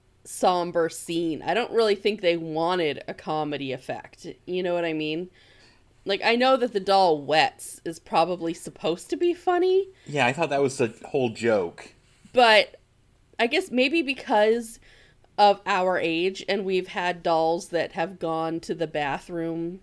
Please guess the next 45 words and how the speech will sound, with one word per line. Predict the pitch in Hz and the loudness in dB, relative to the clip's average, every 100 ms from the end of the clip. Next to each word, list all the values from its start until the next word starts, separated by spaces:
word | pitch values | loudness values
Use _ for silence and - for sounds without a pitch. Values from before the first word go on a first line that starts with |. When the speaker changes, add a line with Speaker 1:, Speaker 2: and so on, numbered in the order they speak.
| _ _ - | _ _ -4
Speaker 1:
pretty | 233 220 | 0 0
much | 185 196 - | 0 -2 -2
our | 170 | -2
whole | 190 165 | 0 -2
entire | 165 175 170 156 156 | -4 -2 0 0 -2
lives, | 156 156 165 185 - - - - - - - | -4 -2 -4 -6 -12 -18 -20 -20 -20 -16 0
I | 208 | 2
don't | 247 - | 2 0
find | - 180 180 | 0 0 0
it | - | -4
funny. | - 160 165 202 269 - _ _ _ - _ _ _ _ _ | -4 -2 -2 -2 -6 -10 _ _ _ -20 _ _ _ _ _
Speaker 2:
Yeah, | 139 143 | -2 2
there's | 151 165 190 | 2 2 0
going | 233 | 0
to | |
be | 214 | 2
a | 185 | 2
lot | 151 185 190 | 4 4 4
to | 151 | 0
unpack | 147 143 160 180 175 | -2 0 2 2 2
in | 123 120 | 0 2
this | 113 107 | -2 -2
first | - 147 139 139 | -2 0 0 0
eleven | 117 120 123 113 | 4 4 4 0
seconds | - 120 120 110 117 | 2 2 0 -4 -4
of | 107 | 0
this | 104 - | 0 0
minute. | 107 110 92 - - 330 - 247 - | 0 0 -2 -4 -6 -6 -8 -16 -6
Speaker 1:
<laughs> | 226 269 - 294 - 294 - 277 _ | -6 -6 -8 -10 -12 -16 -16 -20 _
Now, | 247 254 226 - _ - | -2 0 0 -2 _ -2
I | 240 | 0
know, | 277 285 - | 0 -2 -4
I | 254 | -2
don't, | 294 302 - - - | -2 -2 -6 -10 -4
I | |
know | 240 277 | -2 -2
you're | 262 254 | 0 0
gonna | 247 233 | 0 0
go | 220 214 208 | 2 2 2
on | - 196 196 202 196 - | 2 0 0 -4 -8 -10
to | 202 185 180 170 | -6 -4 -4 -4
about | 175 175 170 160 - | -4 -2 -2 -4 -6
dolls | 170 170 165 165 170 | -4 -2 0 -2 -6
and | 160 | -10
stuff. | 160 - 139 143 - | -12 -6 -6 -6 -10